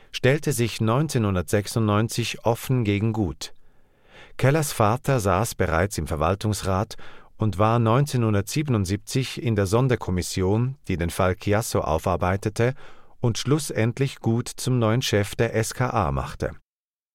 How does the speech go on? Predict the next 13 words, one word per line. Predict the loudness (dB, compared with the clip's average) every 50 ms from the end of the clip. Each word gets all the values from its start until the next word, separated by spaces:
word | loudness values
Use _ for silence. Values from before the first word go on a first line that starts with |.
| _ _ _ _ _ _ _ 2
Doch | 2 2 2 0 -2 0
hatte | -2 0 0 0 0
sich | 2 2 0 0 -2 -4
im | -4 -4 0
Sommer | 2 2 2 4 4 2
neunzehnhundertsiebenundsiebzig | 2 2 2 2 0 0 -2 -2 -2 -2 -2 -4 -2 -2 -2 0 0 0 0 0 0 -2 -6 -6 -6 -4 -4 -4 -4 -6 -6 -4
die | -2 0
Neue | 2 2 2 2 2 0
Zürcher | 0 0 0 0 0 0 -2 -2
Zeitung | 0 0 0 0 0 0 0 0 0 2 0 -2
eine | -2 -2 0 0 0 -2
kritische | -2 -2 -4 -4 -2 -4 -4 -2 0 0 0
Berichterstattung | 0 0 0 0 -4 -4 -4 -4 -4 -2 -2 0 -2 -2 0 0 0 0 0 0